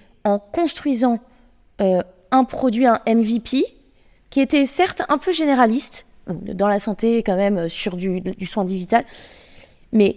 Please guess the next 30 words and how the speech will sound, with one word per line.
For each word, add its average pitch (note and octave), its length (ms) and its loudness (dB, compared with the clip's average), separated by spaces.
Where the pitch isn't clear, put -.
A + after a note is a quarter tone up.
donc G#3 160 -2
en G#3 80 2
construisant C4+ 580 0
cette B3 220 -4
plateforme B3 500 2
et B3+ 260 4
en G#3+ 320 4
interviewant C#4 720 2
nos A#3 220 4
users, A#3+ 400 4
qui G3 220 -6
étaient G3 220 -2
les F#3 100 0
professionnels F#3+ 540 -6
de F#3+ 60 -4
santé, G#3 340 -6
qu'on A3+ 160 0
a G#3+ 120 4
compris C#4+ 500 -4
qu'un F#4 520 2
module B3 460 0
de G#3+ 200 2
cette C4+ 240 0
plateforme C4+ 480 2
allait C4 240 6
retrouver C4 720 -2
un G#3+ 160 -2
go-to-market, A#3 880 -2
euh, G3 480 -2
certain - 520 -2